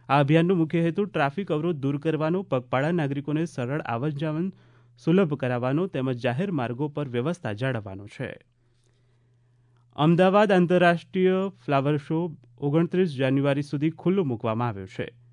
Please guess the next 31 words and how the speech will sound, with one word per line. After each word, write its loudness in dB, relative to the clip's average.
મુલાકાતીઓની 4
સુવિધાઓ -2
માટે -4
અને -4
વધુને 4
વધુ 0
લોકો -2
તેનો -2
લાભ -4
લઈ -4
શકે -6
તે -6
માટે -6
આ -6
ફ્લાવર -6
શોનો -8
સમય -2
રાત્રે -6
દસ -4
વાગ્યા -6
સુધી -6
કરાયો -8
છે. -10
અમરેલી 6
જિલ્લા 4
મધ્યસ્થ 2
જેલમાં 0
બંદીવાનોને 2
આગામી -2
એક -6
વર્ષ 0